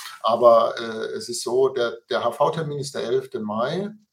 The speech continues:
ist diesmal ein bisschen früher als letztes Jahr, eine ganze Woche früher. Heißt, ich kann eine Woche früher in Urlaub wahrscheinlich, wenn die H V rum ist.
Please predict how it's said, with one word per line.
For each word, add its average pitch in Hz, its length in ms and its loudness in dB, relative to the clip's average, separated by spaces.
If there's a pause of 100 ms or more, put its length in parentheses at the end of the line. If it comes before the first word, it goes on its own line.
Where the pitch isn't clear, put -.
(280)
ist - 180 -20
diesmal 123 240 -8
ein 110 60 -8
bisschen 117 320 -8
früher 170 400 2
als 180 220 -2
letztes 170 380 -8
Jahr, 147 440 -4
eine 123 100 -14
ganze 117 320 -6
Woche 120 220 -10
früher. 151 600 -8
Heißt, 117 200 -8
ich - 80 -16
kann 117 160 -6
eine 120 260 -6
Woche - 160 -8
früher 123 240 -2
in 110 80 -6
Urlaub 127 340 -2
wahrscheinlich, 147 460 -6
wenn 139 80 -12
die 127 80 -10
H 123 80 -8
V 123 240 -4
rum 127 240 -8
ist. - 220 -14